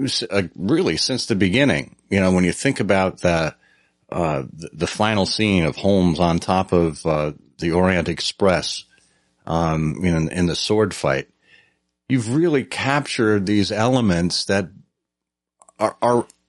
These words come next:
really there in the original canon that, that Conan Doyle writes about, of Holmes as something of an action hero.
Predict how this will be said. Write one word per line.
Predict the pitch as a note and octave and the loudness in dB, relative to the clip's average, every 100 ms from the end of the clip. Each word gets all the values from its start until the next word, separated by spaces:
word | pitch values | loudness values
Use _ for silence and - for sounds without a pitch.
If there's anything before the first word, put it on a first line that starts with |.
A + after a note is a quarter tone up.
| _ | _
really | G#2 D3+ C#4 F3 | 0 0 2 2
there | A2 D3 G2+ A1 - | 2 2 0 -2 -2
in | G2 G2+ | 0 2
the | G2+ | 4
original | A2+ A2 G#2+ E2+ | 2 2 2 0
canon | B2+ B2+ E2+ D2 | 0 0 0 0
that, | D#2+ - | -2 0
that | F2+ - | -2 -2
Conan | - G#2+ F#2+ | 0 2 4
Doyle | G2 C3+ G2+ | 4 2 2
writes | D2 - | 0 -2
about, | D2+ E2+ F2 | -2 0 0
of | F#2 | -2
Holmes | - B2+ C#3+ C#3+ B2 | -2 0 2 2 0
as | F2 G#2+ G#2+ G#2 - - - - - - | 0 2 2 2 -2 -10 -20 -20 -20 -8
something | - C#3+ C#3 | -4 0 2
of | C3 | 2
an | B2+ | 2
action | B2+ D3 - F#2 | 0 -2 -4 -2
hero. | F2 C2+ A1+ - | 0 0 -2 -6